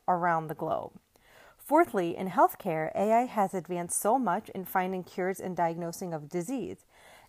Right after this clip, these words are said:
Doctors use diagnostic A I technologies to help them diagnose patients by analyzing the data presented by A I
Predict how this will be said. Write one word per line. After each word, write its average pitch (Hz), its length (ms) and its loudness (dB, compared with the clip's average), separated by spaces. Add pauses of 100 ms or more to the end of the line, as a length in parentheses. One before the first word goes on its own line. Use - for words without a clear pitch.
Doctors 226 420 4
use 196 160 0
diagnostic 208 720 0
A 185 140 -2
I 214 60 -2
technologies 180 680 -2
to 196 100 -14
help - 220 -6
them 185 140 -6
diagnose 180 560 -2
patients 170 460 -8
by 170 140 -4
analyzing 180 640 -4
the 160 100 -6
data 170 300 -4
presented 170 520 -6
by 156 180 0
A 220 180 2
I 165 280 0